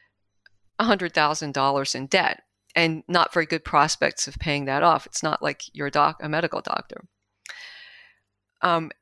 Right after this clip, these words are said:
and a lot of that education is stuff, it's required by the curriculum, but, uh, the way they see it, much of it is sort of esoteric theory that's not necessarily applicable to what they're doing. So the way they see it, acupuncture is for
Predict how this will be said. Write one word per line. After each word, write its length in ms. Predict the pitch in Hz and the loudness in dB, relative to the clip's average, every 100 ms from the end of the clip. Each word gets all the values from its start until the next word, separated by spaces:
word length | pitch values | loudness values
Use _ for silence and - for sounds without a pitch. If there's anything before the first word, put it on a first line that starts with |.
| _ - | _ -2
and 220 | 220 208 | 0 0
a 60 | 214 | -2
lot 240 | 208 220 | 0 0
of 120 | 233 | 0
that 180 | 208 185 | 0 2
education 580 | 175 - - 233 226 185 | 0 -2 0 2 2 2
is 120 | 170 | 2
stuff, 240 | - 165 - | 2 0 -2
it's 200 | - - | -4 -4
required 500 | 165 - 180 180 170 | -4 -2 0 2 0
by 140 | 147 | -4
the 100 | 139 | -4
curriculum, 580 | 147 - 214 - 196 190 | -2 0 0 0 0 0
but, 400 | 185 156 - - - | 4 2 2 -2 0
uh, 120 | 170 - 170 | 0 0 0
the 80 | 175 | 4
way 160 | 190 | 4
they 140 | 190 185 | 4 2
see 260 | - 165 | 2 2
it, 140 | 160 - | 2 0
much 200 | 170 - | -2 -2
of 120 | 160 | 0
it 100 | 156 | 0
is 120 | 151 | 2
sort 220 | - 170 | 2 4
of 80 | 151 - - | 2 -2 -4
esoteric 540 | 170 - 165 175 156 - | -2 0 0 2 2 0
theory 280 | - 160 | 0 0
that's 260 | 151 135 - | 0 -2 0
not 220 | 165 - | 0 0
necessarily 720 | 151 151 151 - 147 143 139 - | -2 -2 0 0 0 0 -4 -2
applicable 640 | 143 - - 135 127 120 - _ _ _ | 0 0 -6 -10 -10 -12 -14 _ _ _
to 100 | - | -6
what 180 | 147 135 | -4 -2
they're 140 | 139 | -4
doing. 420 | 135 185 170 135 - _ _ - - - | -2 0 0 -2 -10 _ _ -20 -20 -12
So 320 | - 190 190 | -2 4 4
the 100 | 190 | 2
way 140 | 196 233 | 0 2
they 160 | 269 | 2
see 280 | 269 - 165 | 0 0 0
it, 100 | 160 - | 0 2
acupuncture 880 | 180 - 208 - 190 - 165 160 160 _ - - - _ | 0 0 -2 0 0 0 0 0 -4 _ -20 -18 -20 _
is 400 | - 330 - - - | 2 4 4 0 -4
for 340 | - 269 262 | 0 2 2